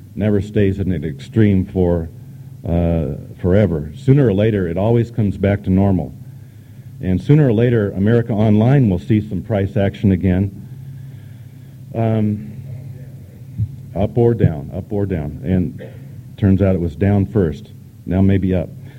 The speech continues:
This principle is called the mean reversion tendency, of volatilities, and it's well documented in financial publications. Um, every time volatilities go to an extreme level,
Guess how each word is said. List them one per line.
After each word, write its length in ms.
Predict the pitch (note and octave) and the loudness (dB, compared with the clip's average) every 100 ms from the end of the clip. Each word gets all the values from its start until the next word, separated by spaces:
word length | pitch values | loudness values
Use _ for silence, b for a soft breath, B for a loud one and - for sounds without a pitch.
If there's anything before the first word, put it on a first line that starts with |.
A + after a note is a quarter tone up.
| B B | B B
This 180 | D3+ - | 2 4
principle 640 | F3 D3+ D3+ A#2+ C3 A2+ | 4 4 2 2 4 4
is 120 | G#2 | 2
called 300 | - A#2+ A2+ | 0 2 2
the 80 | G2 | 2
mean 380 | F#2+ A#2 C3+ A#2+ | 2 2 2 2
reversion 580 | G2 G#2 A2+ A2+ G2 F2 | 0 2 2 2 -2 0
tendency, 680 | A2+ G2 E2+ - D2 C2+ - B B - | 2 2 0 -4 -6 -6 -12 B B -4
of 120 | E2+ | 0
volatilities, 800 | G#2+ G#2 F#2+ C3 A2+ E2+ E2 F#2+ | 2 2 2 2 2 0 -4 -4
and 120 | G2 | -4
it's 160 | - | -4
well 200 | G2 A#2+ | -2 -2
documented 720 | G#2 A2 B2 A2+ F#2 F2+ G#2 F#2 | 0 -2 -2 -4 -4 -4 -6 -6
in 140 | F2+ | -6
financial 520 | F2+ G#2 G2+ G#2+ A2 | -4 -2 0 -2 -4
publications. 840 | - G2+ F2 - G2+ G2 - - - B B B B B B B B B - | -4 -4 -4 -2 -2 -2 -6 -12 -16 B B B B B B B B B -8
Um, 420 | F#2 F#2+ F2+ E2 - | -4 -2 -2 -4 0
every 220 | A2+ B2+ | 4 4
time 280 | D3 C3 A#2+ | 4 2 2
volatilities 720 | A#2 A#2 - B2+ A#2 A2 - | 2 0 2 2 2 2 2
go 200 | A#2+ A#2+ | 2 2
to 160 | A#2+ | 0
an 100 | A#2 | -4
extreme 500 | G2 - - B2 B2 | -4 -6 -2 2 2
level, 440 | A2+ A2 B2+ C3+ | 2 0 -2 -4